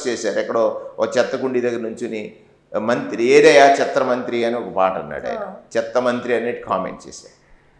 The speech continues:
Speaker 1: నాకు నవ్వొచ్చింది. అంటే, ఒక అమ్మ రోజు ఇల్లు ఊడుస్తుంటుంది, అమ్మ చెత్త అమ్మ అవుద్దా?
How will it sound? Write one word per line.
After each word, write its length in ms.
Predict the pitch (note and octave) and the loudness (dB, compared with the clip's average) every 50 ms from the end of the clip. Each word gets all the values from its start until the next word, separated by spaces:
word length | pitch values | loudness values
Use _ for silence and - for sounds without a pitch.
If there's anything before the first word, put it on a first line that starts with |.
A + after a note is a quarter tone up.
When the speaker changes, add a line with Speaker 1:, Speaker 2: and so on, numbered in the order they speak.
| _ _ _ _ - - | _ _ _ _ -4 2
Speaker 1:
నాకు 220 | C#3+ D3 D3 D3 | 2 4 4 4
నవ్వొచ్చింది. 760 | C3 B2+ C3+ D3 C#3+ C#3 - - A2 F2+ D#2 D2+ C#2+ - - - - _ _ _ _ - | 4 4 6 6 4 4 4 2 0 0 0 -8 -10 -12 -14 -18 -20 _ _ _ _ -12
అంటే, 580 | - C#3+ D#3 D3+ B2+ A#2 A#2 - - - - - - | -4 0 4 4 6 6 4 2 -2 -8 -10 -8 -6
ఒక 120 | G2 G2+ | 0 0
అమ్మ 220 | G2+ G#2 C3+ D#3+ E3 | 2 2 4 6 8
రోజు 600 | D3+ C#3 C3 B2 C3 C#3 D3 C#3+ C#3+ C#3 B2+ B2 | 10 10 10 8 6 6 4 4 4 2 2 0
ఇల్లు 260 | B2 B2 C3+ D#3 D#3+ | 0 -2 -2 0 0
ఊడుస్తుంటుంది, 500 | - - - - - A2+ F#2+ - - D2 | 0 0 -4 -6 -8 -8 -8 -6 -4 -2
అమ్మ 200 | E2 G#2 B2 C#3 - C#3 | -2 -2 -4 -4 -2 -4
చెత్త 180 | A#2+ - - | -4 -2 -2
అమ్మ 140 | D3+ D3+ D#3 | -2 0 2
అవుద్దా? 600 | D#3 D3 B2+ G2+ F#2+ F#2+ A2 A2 E2+ C#2+ - - | 2 0 0 0 0 2 4 4 2 0 -2 -6